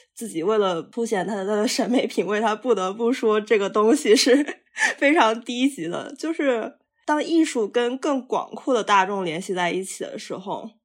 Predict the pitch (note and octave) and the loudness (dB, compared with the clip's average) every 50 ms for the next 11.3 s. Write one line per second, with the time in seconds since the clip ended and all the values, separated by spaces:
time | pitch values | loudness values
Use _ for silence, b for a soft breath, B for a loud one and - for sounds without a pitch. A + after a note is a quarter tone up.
0 | _ _ _ - C#4+ C#4 C#4+ D4+ D4 C4+ G#3+ F#3 F3 D#3 E3+ G3 G#3 - G3+ G3 | _ _ _ -8 -6 -4 -2 0 0 0 0 0 -2 -2 -2 -2 -4 -4 -4 -6
1 | G3+ A3+ A#3+ A3 G#3+ A#3 A#3+ A3+ G#3 - - G3+ G3 F#3+ F#3 F#3 G#3 - - D4 | -4 -4 -4 -4 -2 -2 -2 -2 -2 -2 0 2 2 4 2 2 0 2 2 2
2 | C4 A#3 A3+ - B3+ G#3+ G#3 G#3 - B3 A#3+ B3 C4 C4 A#3+ A3+ A3+ A3+ A#3 C#4+ | 4 2 2 0 0 0 0 2 2 2 2 2 0 0 0 0 -2 -2 -4 -4
3 | B3+ B3 A3+ F3 E3+ F3+ F3+ F3+ G#3+ G#3+ A3 G#3+ F#3+ G3+ - - G#3+ G3+ - - | -4 -4 -4 -4 -6 -6 -4 -4 -4 -2 -2 -2 -4 -4 -4 -8 -10 -10 -8 -8
4 | - - - - - - B B B B B B B B B - F3+ A3 B3+ D4 | -8 -8 -8 -12 -14 -16 B B B B B B B B B -2 0 0 2 0
5 | C#4+ C#4+ D4 C4+ C4 B3+ C4 - C#4 C4 A#3 G#3+ G#3 - - - G3+ E3+ F#3+ G#3+ | 0 2 2 2 2 0 0 0 0 2 0 -2 -2 -6 -6 -4 -2 0 0 0
6 | A3 G3+ G3 F#3+ - A#3 G#3 G#3+ G#3+ - - F3+ - - D#3+ F3 F3 - G3 F#3+ | 0 -2 -2 -4 -2 -2 -4 -4 -4 -8 -12 -12 -10 -10 -10 -8 -6 -4 -4 -2
7 | G3 G3+ G3 F3+ E3 D#3 - - G2 - G#3 - - A#3+ G#3+ F#3 F3 - - - | 0 0 -2 -2 -4 -6 -10 -12 -12 -10 -10 -6 -4 -4 -4 -4 -4 -6 -10 -12
8 | - _ - - - - D#3 D#3 F#3 G3+ G3 G3 - - G3 F#3+ A3 A3+ A3 G3+ | -16 _ -16 -12 -10 -10 -8 -6 -4 -6 -6 -4 -2 0 2 2 4 2 2 0
9 | F#3 F#3 - - E3 F3+ - - - - - - - - B3 A#3 G#3+ A#3 - F#3+ | -2 -6 -10 -8 -8 -8 -8 -10 -12 -12 -14 -12 -8 -4 -4 -2 -2 -2 -4 -4
10 | - - B3 F#3+ - F#3+ E3+ F3 F#3+ G#3 - - G#3 - - B2 D3 - G#3+ G#3 | -4 -6 -8 -4 -4 -4 -2 -2 -4 -6 -4 -4 -6 -6 -6 -10 -6 -4 -2 -2
11 | G3+ F#3+ - - - - | -2 -2 -4 -8 -10 -10